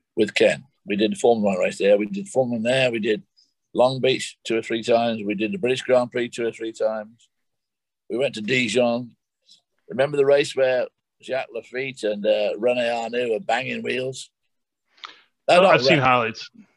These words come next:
Speaker 2: I've seen
Speaker 1: Um,
Speaker 2: highlights of what you're talking about.
Speaker 1: Yeah, and, uh, we were there for that. And, um,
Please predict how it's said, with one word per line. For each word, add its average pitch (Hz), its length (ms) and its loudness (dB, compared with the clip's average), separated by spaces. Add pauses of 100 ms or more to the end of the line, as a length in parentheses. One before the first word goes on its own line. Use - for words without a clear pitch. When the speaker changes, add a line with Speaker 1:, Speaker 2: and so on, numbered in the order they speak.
(200)
Speaker 2:
I've 160 160 2
seen 202 180 2
Speaker 1:
Um, 139 60 4
Speaker 2:
highlights 123 340 6
of - 60 -18
what 107 160 -14
you're 117 80 -12
talking 107 260 -8
about. 95 300 -10 (500)
Speaker 1:
Yeah, 110 280 -2 (120)
and, 104 240 -6
uh, 107 180 2
we 127 140 -2
were 127 100 0
there 110 360 -2
for 107 100 -6
that. 104 260 0 (600)
And, 104 260 -4
um, 107 340 2